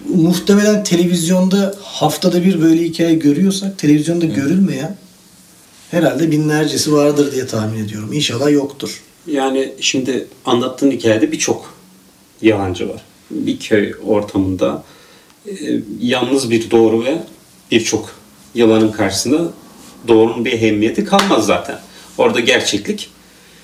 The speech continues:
Speaker 3: yalan olur yani. E, herkes yalana inanır. Yani sen de inanacaklar kişi içerisinde olsan belki sen de yalana inanırsın. O demin şeye konuştuk ya işte ne kadar çok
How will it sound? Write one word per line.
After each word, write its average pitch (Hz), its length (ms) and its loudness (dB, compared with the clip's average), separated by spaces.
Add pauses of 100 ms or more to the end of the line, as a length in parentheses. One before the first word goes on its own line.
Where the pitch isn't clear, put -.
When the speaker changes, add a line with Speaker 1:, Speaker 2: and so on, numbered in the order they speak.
(220)
Speaker 3:
yalan 226 300 4
olur 120 200 2
yani. 98 300 2
E, - 200 -8 (1300)
herkes 165 500 2
yalana 180 300 4
inanır. 143 540 0
Yani 104 400 2 (800)
sen 139 320 2
de 156 60 6
inanacaklar 131 720 0
kişi - 500 2
içerisinde 135 520 2
olsan 113 480 0 (420)
belki 117 240 2
sen 170 180 6
de 147 60 4
yalana 101 340 2
inanırsın. 90 440 -4
O 110 260 -4
demin 117 200 2
şeye 110 440 0 (420)
konuştuk 107 420 0
ya 113 60 0
işte 95 360 -4
ne 107 120 0
kadar 107 260 2
çok - 280 -8